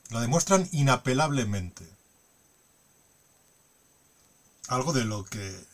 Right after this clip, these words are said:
no deben haber sido informados m-, montones de científicos que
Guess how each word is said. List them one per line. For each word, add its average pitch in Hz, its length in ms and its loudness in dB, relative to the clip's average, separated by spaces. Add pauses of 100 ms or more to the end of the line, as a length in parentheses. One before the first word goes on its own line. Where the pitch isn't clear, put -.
(680)
no 135 560 0
deben 139 300 2
haber 143 160 2
sido 165 200 2
informados 143 1120 0 (1160)
m-, 139 320 -12
montones 147 840 6
de 127 120 4
científicos 127 800 -2
que 113 260 -6